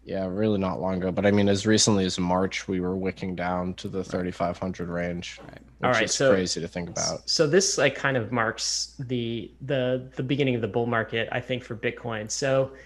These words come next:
Speaker 3: can you talk about some of these charts and, like, let's go through the data here and, uh, tell us what's different or what's unique about this bull run or how we should view this bull run? I don't know where you wanna start, but, um,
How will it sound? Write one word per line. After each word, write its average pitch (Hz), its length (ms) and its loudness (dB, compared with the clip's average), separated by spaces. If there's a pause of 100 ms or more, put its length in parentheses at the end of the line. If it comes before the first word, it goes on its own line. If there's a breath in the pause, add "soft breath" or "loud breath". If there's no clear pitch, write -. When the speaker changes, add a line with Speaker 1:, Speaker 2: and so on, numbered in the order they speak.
(160 loud breath)
Speaker 3:
can 202 140 4
you 269 80 4
talk 175 240 4
about 175 180 4
some 147 140 -2
of 143 60 0
these 135 180 0
charts 147 460 0
and, 120 120 0
like, 113 220 2
let's 131 200 4
go 151 160 4
through 139 180 -2
the 117 100 2
data 131 320 2
here 104 460 0 (340 loud breath)
and, 131 380 4
uh, 117 180 6
tell 147 240 2
us - 480 0 (300)
what's 147 340 2
different 147 360 2
or 123 40 4
what's 131 300 0
unique 120 360 0
about 127 300 2
this 127 160 -2
bull 127 240 4
run 135 220 2
or 110 100 2
how 123 220 2
we 123 100 2
should 110 240 -2
view 117 180 -2
this 127 220 0
bull 123 220 2
run? 131 180 4
I - 500 -10
don't - 20 4
know 143 80 4
where 131 100 8
you 123 100 4
wanna 110 140 2
start, 110 400 2
but, 110 260 -4
um, 104 300 2